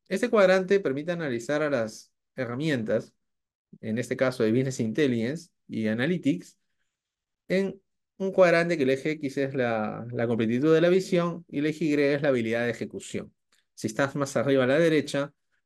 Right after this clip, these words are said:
eres mejor en el mercado, eres, mm, tienes una apreciación más correcta, ¿ok?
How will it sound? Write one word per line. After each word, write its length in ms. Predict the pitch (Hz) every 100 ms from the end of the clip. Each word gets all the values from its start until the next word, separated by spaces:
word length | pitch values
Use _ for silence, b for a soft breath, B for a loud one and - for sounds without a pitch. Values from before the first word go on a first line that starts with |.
| _
eres 440 | 127 131 127 - _ _
mejor 580 | 127 123 233 156 - _ _
en 140 | - 120
el 100 | 113
mercado, 440 | 110 110 120 110
eres, 200 | 120 135
mm, 340 | 135 131 139 123 117 _ _ - -
tienes 280 | 165 170 175
una 100 | 185
apreciación 840 | 180 143 - 120 - 156 151 160 - _ _ _ _
más 400 | 139 139 - 165 _ _ _ _ _ -
correcta, 680 | 139 170 160 - _ - _ _ _ _
¿ok? 80 | -